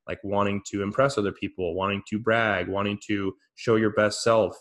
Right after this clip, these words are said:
uh, at the expense of being honest and being, uh, really true to yourself. Because yes, that is a way to impress other people at times, and it might raise our social stock or our social capital.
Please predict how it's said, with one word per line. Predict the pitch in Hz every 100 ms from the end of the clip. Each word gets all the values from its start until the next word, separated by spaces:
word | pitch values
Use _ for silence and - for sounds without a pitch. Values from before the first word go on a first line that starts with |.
| - -
uh, | 95 90 -
at | 98 -
the | 101 95 82
expense | 107 - 110 104 107
of | 98 -
being | 104 104
honest | 95 110 95 -
and | 98 98
being, | 95 98 98 95 - _ _ _ -
uh, | 64
really | 107 104
true | 101 - 131
to |
yourself. | 107 95 - 92 90 -
Because | 98 110 101 95 95 - _ _ _ _ _ _ -
yes, | 113 120 139 - 117 107
that | 117 -
is | 104 113 131
a | 127
way | 104 101 113 131 139 -
to | 123
impress | 120 117 123 120
other | 123
people | 120 123 127
at | 117 -
times, | 104 113 117
and | 101
it |
might | 95 98 -
raise | 101 101 107
our | 95 92 85 - _
social | - 113 110
stock | - 95 101 -
or | 98
our | 92
social | - 104 107
capital. | - 95 98 104 107 113